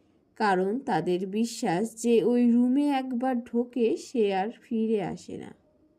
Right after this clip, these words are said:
অপূর্ব প্রতিদিন থেকেই লক্ষ্য করল, সারাদিন কোনো সমস্যা না হলেও রাত আটটার পর গ্রন্থাগারের ভেতর থেকে মৃদু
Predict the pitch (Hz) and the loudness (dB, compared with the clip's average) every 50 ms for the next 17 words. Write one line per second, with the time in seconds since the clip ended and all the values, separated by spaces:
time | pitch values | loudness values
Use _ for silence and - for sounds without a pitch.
0 | _ _ _ _ _ _ _ _ _ _ _ - 254 277 302 311 359 370 330 302 | _ _ _ _ _ _ _ _ _ _ _ 0 2 2 4 4 4 4 4 4
1 | 302 294 339 330 - 349 254 277 277 320 320 311 330 339 349 349 349 311 320 294 | 4 2 2 2 2 2 2 2 4 4 4 6 6 6 4 4 2 2 0 0
2 | 285 285 254 208 202 220 277 330 349 302 208 185 185 - - - 247 240 - 202 | 2 2 4 4 4 4 4 4 4 4 4 2 -2 -4 -6 -6 -6 -6 -2 -2
3 | 185 180 185 170 165 170 180 202 302 330 - _ _ _ _ _ _ _ _ _ | 0 0 2 0 0 -2 -4 -6 -8 -10 -14 _ _ _ _ _ _ _ _ _
4 | _ _ _ _ _ _ _ _ - - - 320 311 302 311 339 320 349 359 349 | _ _ _ _ _ _ _ _ -16 -8 -2 2 2 4 4 4 4 4 2 2
5 | 349 349 359 349 349 359 339 - - 277 247 262 277 294 285 - - 339 311 269 | 2 2 2 2 2 0 0 -2 -2 0 0 2 0 -2 -2 -2 -2 0 0 2
6 | 240 226 233 277 285 277 - 285 294 302 285 269 240 208 202 226 285 311 330 254 | 2 2 2 0 -2 -4 -2 -2 2 2 4 4 6 4 4 4 2 2 0 0
7 | 214 226 233 - - - - 226 233 226 - - - 277 285 294 294 285 254 214 | 0 0 -2 -6 -6 -4 -2 -2 -2 -4 -6 -6 -4 -2 -2 -2 -4 -4 -2 -2
8 | 202 208 240 254 240 233 208 202 220 233 220 277 285 277 247 226 202 190 185 190 | 0 0 -2 0 2 2 2 2 0 -2 -2 -2 -4 -2 -2 -2 -2 -2 -2 -2
9 | 214 233 233 220 220 214 208 214 226 - - 226 190 185 - 214 240 277 277 262 | 0 0 0 0 0 0 -2 -2 -2 -2 -4 -6 -6 -4 -4 -6 -4 -2 -2 0
10 | 247 208 202 185 196 208 220 | 0 0 -2 -2 -2 -4 -4